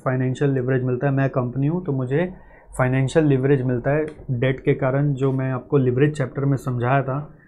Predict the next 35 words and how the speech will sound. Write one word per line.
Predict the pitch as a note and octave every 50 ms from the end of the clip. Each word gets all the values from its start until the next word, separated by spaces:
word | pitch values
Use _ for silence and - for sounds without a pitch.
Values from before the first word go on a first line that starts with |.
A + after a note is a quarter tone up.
| - - _ _ _ -
कि | C#3 B2+
कोई | - D3 D3 E3
भी | E3 E3 D#3+
तरह | D3+ D#3 D3 D3
का | D3 D#3+ D3
फिक्स | C#3+ - D3 D3+ -
cost | - D#3 D3+ C#3+ C#3+ - - D3+
आपके | C3+ C3 - - D3
income | C#3 C3+ C3 C#3+ C#3 C3+
statement | C3+ - C#3 C3 - C#3+ C#3 C#3 C#3
में | C#3
आ | C3+ C3+
जाता | C3+ C3+ C3 C3 D3+
है | D#3 D3+ D3+
तो | D3 C#3+ C#3+ C#3 C#3+ - - - D3 C#3
उससे | B2 - - D3+
आपको | C#3+ C#3 C#3 - - - E3+ F#3 G3 F#3+ F3+ D#3 C#3+
leverage | C#3 C#3 C#3+ D3 D#3+ D3+ B2+
मिलता | B2+ B2+ A#2+ A2+ C3 C3
है | C3
कि | C3 C#3
थोड़ा | C3+ - - D3+ C#3+ C#3+
सा | C#3 - D3
मेहनत | C#3 C3+ C3 C3 C#3 C3+ - -
करने | C#3 C3 C3+ C3
से | A#2+ C#3 D3
भी | D3 E3
ज़्यादा | D3 C#3 B2+ B2+ C3 C3+
reward | B2+ B2+ B2 B2 B2 A#2+ A#2
आता | A2 A2 - G#2+
है, | G#2+ - - - - - - - - - - - - - - - - _ _ - - - - _ _ - - -
ठीक | D3+ D3 D#3
है। | G3 E3 A2+ G#2 - - _ _ _ _ _ _ _ _ _ _ _ - - - E3
Interest | D3 D#3+ D3+ D#3+ F#3+ G#3 G3+ G3+ - F#3+ F3+
on | F#3 F#3 F#3+